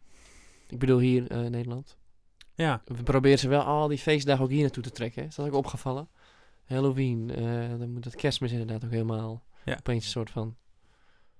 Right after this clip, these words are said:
Speaker 2: Ja.
Speaker 1: ding worden, maar dat, ja, daar ben ik dan niet zo vatbaar voor.
Speaker 2: Maar ook de paashaas.
Speaker 1: Paashaas,
Speaker 2: Dat is
Speaker 1: ja.
Speaker 2: ook gewoon niet waar.
Speaker 1: Dat is ook echt een heel slecht verhaal. Dat is echt een slecht verhaal.
Speaker 2: Ja, ik weet het niet eens zo slecht.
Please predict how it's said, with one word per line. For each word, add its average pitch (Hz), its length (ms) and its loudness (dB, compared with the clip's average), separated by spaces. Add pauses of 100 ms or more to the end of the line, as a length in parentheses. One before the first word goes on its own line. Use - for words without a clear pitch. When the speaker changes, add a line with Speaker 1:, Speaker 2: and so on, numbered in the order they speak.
(440)
Speaker 2:
Ja. - 180 -6 (120)
Speaker 1:
ding 117 240 -4
worden, 110 260 -8
maar 110 240 -12
dat, - 240 -12
ja, 113 200 -8
daar 110 100 -8
ben 113 100 -6
ik 117 80 -6
dan 117 100 -2
niet 113 100 -4
zo 123 120 -12
vatbaar 117 320 -6
voor. 110 140 -10
Speaker 2:
Maar 131 160 -6
ook 202 200 0
de 156 80 0
paashaas. 131 840 0 (540)
Speaker 1:
Paashaas, 117 540 -10
Speaker 2:
Dat - 160 -18
is 110 60 -12
Speaker 1:
ja. - 40 -
Speaker 2:
ook 127 180 -10
gewoon 131 280 -2
niet 143 140 -2
waar. 139 280 -2 (520)
Speaker 1:
Dat - 80 -20
is 120 60 -10
ook 120 80 -10
echt 120 160 -10
een - 60 -12
heel 120 120 -2
slecht - 280 -10
verhaal. 113 180 -8
Dat 120 140 -2
is - 60 -2
echt - 100 -2
een 104 60 -6
slecht 123 260 -2
verhaal. 107 340 -8 (180)
Speaker 2:
Ja, 120 440 -4 (640)
ik 175 140 -20
weet 120 180 -10
het - 100 -14
niet 120 160 -2
eens 104 180 -10
zo 107 160 -10
slecht. - 440 -12